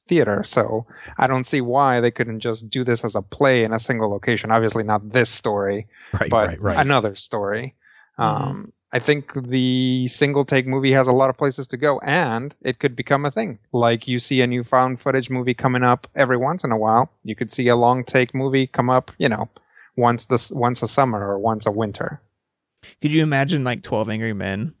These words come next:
Speaker 3: as one, a one take?
Speaker 2: Twelve Angry
Speaker 3: No.
Speaker 2: Men would be very
Speaker 3: Yeah.
Speaker 2: interesting as a one take, depending on how they staged it. I mean, it could be very, very interesting.
Speaker 3: Mm-hmm.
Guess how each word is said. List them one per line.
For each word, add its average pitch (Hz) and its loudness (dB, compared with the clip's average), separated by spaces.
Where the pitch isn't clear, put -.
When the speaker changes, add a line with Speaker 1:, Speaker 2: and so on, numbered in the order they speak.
Speaker 3:
as 95 -2
one, 110 -2
a 135 0
one 113 4
take? 117 0
Speaker 2:
Twelve 262 0
Angry 320 2
Speaker 3:
No. 151 0
Speaker 2:
Men 180 2
would 151 2
be 127 2
very 131 0
Speaker 3:
Yeah. 127 2
Speaker 2:
interesting 120 0
as 98 0
a 104 2
one 95 -2
take, 90 -4
depending 120 0
on 110 2
how 117 2
they 101 2
staged 110 2
it. - 4
I - 0
mean, 123 6
it 131 0
could 131 2
be 127 6
very, 113 2
very 98 2
interesting. 98 -6
Speaker 3:
Mm-hmm. 147 -6